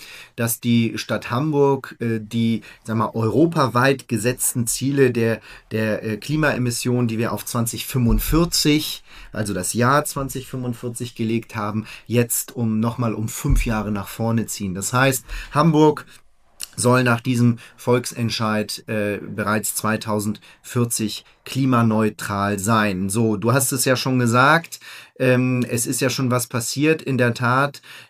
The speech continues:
dieser Volksentscheid, äh, ist sozusagen positiv, äh, hier in Hamburg votiert worden. Wir hatten am Ende des Tages tatsächlich,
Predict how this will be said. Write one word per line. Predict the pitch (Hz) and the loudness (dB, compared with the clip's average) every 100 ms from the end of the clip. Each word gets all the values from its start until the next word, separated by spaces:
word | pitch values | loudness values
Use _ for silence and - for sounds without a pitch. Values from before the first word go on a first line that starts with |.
| - | -2
dieser | 135 135 131 | 0 2 0
Volksentscheid, | - 123 127 - 123 123 - 117 117 117 113 - | 2 2 2 -2 -6 -4 -2 -2 0 -2 -4 -10
äh, | 117 113 110 | -6 -4 -4
ist | - 117 - - | -4 -6 -8 -10
sozusagen | 110 110 110 113 110 107 104 | -8 -8 -6 -4 -2 -4 -4
positiv, | - 143 135 135 123 123 123 117 - - - - - | 0 2 2 0 -2 -2 -2 -4 -10 -18 -20 -20 -8
äh, | 113 110 107 104 107 | -2 0 0 0 -2
hier | - 123 110 | -2 -2 -2
in | 110 | 0
Hamburg | 117 113 107 | 0 0 -2
votiert | 113 - 170 165 | -6 2 2 2
worden. | 131 131 123 113 | 4 4 4 2
Wir | 117 | 2
hatten | 170 180 | 2 2
am | 151 | 0
Ende | 110 160 | 0 0
des | 139 131 | 0 -2
Tages | 135 127 135 131 - | -2 -2 0 -2 -4
tatsächlich, | 123 - 123 - 120 120 - | -6 -4 -6 -2 -2 -2 -6